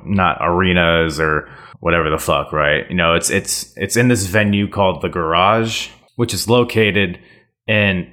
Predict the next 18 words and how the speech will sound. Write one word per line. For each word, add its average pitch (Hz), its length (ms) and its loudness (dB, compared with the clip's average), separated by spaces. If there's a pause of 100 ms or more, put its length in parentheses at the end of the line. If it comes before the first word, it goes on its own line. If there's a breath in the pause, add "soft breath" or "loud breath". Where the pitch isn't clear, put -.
Islington, 123 840 0
which 107 180 -2
I 98 60 0
guess 104 340 0
is 87 120 -8
a 90 60 -6
part 104 360 2
of 78 160 -6
London. 76 460 -6 (600)
Like 120 220 0
I 131 60 4
said, 120 260 2
everybody, 98 580 2 (160)
I 104 120 2
am 98 80 0
a 87 80 0
stupid - 540 -2
American. 85 640 0